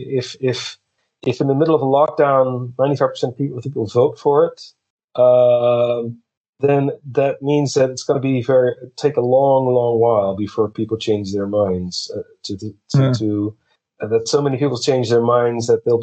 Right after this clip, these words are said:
Speaker 1: become a minority. Uh,
Speaker 2: Well, there was a positive thing. I bedoel, immediately after the elections, the half of the people that vote for, uh, Mark Rutte, the prime minister,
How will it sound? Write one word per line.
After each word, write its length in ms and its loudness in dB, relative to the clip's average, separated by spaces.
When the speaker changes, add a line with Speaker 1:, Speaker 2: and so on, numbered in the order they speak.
Speaker 1:
become 260 -4
a 40 -2
minority. 840 0
Uh, 640 -2
Speaker 2:
Well, 220 2
there 100 4
was 120 0
a 100 -20
positive 400 0
thing. 400 0
I 160 4
bedoel, 340 4
immediately 800 4
after 320 0
the 200 2
elections, 680 0
the 80 2
half 280 0
of 100 -10
the 100 -12
people 300 0
that 180 0
vote 300 0
for, 420 2
uh, 100 4
Mark 280 -2
Rutte, 420 0
the 80 -2
prime 300 0
minister, 380 -2